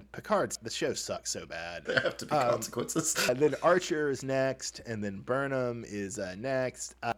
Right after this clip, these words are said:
Speaker 1: conceivably, the final season of Discovery could bump, uh, Burnham up a little, but I'm still really bitter about the season four finale, so she stays below Archer for the moment.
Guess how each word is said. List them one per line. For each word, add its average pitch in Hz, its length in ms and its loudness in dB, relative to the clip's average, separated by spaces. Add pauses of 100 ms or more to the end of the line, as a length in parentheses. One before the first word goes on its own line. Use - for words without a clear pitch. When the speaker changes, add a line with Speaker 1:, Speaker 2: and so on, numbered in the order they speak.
(140)
Speaker 1:
conceivably, 196 760 0
the 160 120 0
final 147 420 -2
season 131 320 -2
of 120 80 -6
Discovery 117 480 0
could 110 380 -4
bump, 104 420 -8
uh, 101 180 -4
Burnham 104 520 -6 (100)
up 98 260 -6
a 98 40 -10
little, 98 500 -4
but 92 180 -8
I'm 98 160 -10
still 107 220 -4
really 95 260 -4
bitter 92 320 -6
about 85 280 -8 (100)
the 107 80 -14
season 90 320 -6
four 101 240 -6
finale, 98 500 -6
so 87 280 -10 (440)
she - 140 -6
stays 104 320 0
below 90 320 -4
Archer 92 260 -6
for - 160 -8
the 90 60 -10
moment. 123 420 -2